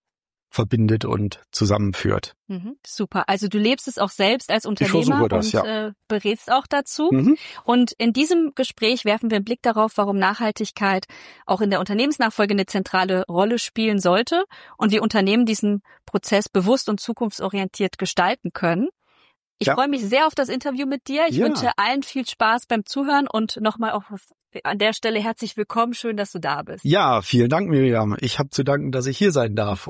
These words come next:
Speaker 2: <laughs>
Speaker 1: und, äh, dass ihr mich fragt.
Speaker 2: Ja. <laughs> Ich hatte ja eben schon eingangs erwähnt,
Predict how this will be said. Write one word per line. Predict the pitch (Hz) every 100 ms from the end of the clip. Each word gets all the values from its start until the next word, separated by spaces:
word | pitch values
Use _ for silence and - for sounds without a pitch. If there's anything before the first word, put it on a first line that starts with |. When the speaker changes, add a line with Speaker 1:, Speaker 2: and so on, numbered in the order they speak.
| 104
Speaker 2:
<laughs> | 110 110
Speaker 1:
und, | -
äh, | 110 98 98 _ _ _ -
dass | 104
ihr | - 107
mich | 104
fragt. | - 180 104 _ _
Speaker 2:
Ja. | 233 208 285 - 208
<laughs> | 262 233 - - - 104 101 - - _
Ich | -
hatte | 262 339
ja |
eben | - 285 302
schon | 269
eingangs | - 233 254 240
erwähnt, | 202 196 226 320 -